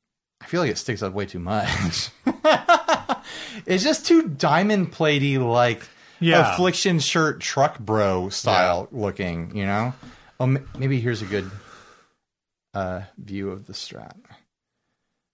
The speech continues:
Speaker 1: Yeah, there's a decent amount of depth on the Strat there. Is the pickguard leather?
Speaker 2: I don't
Speaker 1: I like, I think
Speaker 2: think
Speaker 1: it's leather.
Speaker 2: Is it leather?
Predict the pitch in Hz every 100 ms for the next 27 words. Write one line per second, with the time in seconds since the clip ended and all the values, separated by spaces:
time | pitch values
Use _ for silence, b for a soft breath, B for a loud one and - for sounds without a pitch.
0 | _ _ _ _ _ 392 349 359 339 139
1 | 160 165 143 131 113 92 107 104 - 110
2 | 98 - 107 98 - 117 165 185 160 143
3 | 202 - 214 214 254 180 117 117 214 285
4 | - _ _ _ _ _ _ - - 113
5 | 180 165 120 127 127 120 - _ - 131
6 | 143 127 - 110 98 92 - 170 160 165
7 | 175 233